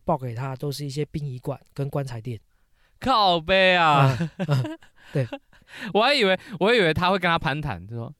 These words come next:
Speaker 2: ：“怎样，今天心情不好啊？” <laughs>
Speaker 1: 然后有一个我觉得比较夸张的，他也是 Amazon 的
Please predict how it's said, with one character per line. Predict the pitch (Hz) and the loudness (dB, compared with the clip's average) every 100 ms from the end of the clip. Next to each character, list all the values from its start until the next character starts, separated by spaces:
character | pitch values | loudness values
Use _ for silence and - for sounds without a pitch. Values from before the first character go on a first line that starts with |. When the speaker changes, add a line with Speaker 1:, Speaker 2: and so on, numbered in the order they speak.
| _ | _
Speaker 2:
：“怎 | 110 | -2
样， | 107 123 92 92 | 0 0 -2 -8
今 | - | -4
天 | 123 | -4
心 | 123 120 | -2 -4
情 | 104 | -2
不 | 110 | -4
好 | 95 | -4
啊？” | 82 - - - 202 170 214 - | -10 -16 -20 -8 -4 -2 -2 -2
<laughs> | - 370 - | -4 -6 0
Speaker 1:
然 | 180 226 | 2 4
后 | 294 | 4
有 | 190 156 160 | 4 2 0
一 | 185 247 | 0 2
个 | 147 | 2
我 | 139 | 2
觉 | - 160 | 0 0
得 | 196 190 | 0 0
比 | 143 | -2
较 | 185 175 | -4 -4
夸 | - 151 147 | -2 -2 -2
张 | - 147 135 139 | -4 -4 -4 -4
的， | 143 113 - | -6 -8 -4
他 | - 269 | 0 2
也 | 208 131 | 4 2
是 | 190 180 - _ - | 0 -2 -4 _ -4
Amazon | 165 160 135 117 | 0 2 0 -4
的 | 113 113 117 | -8 -10 -12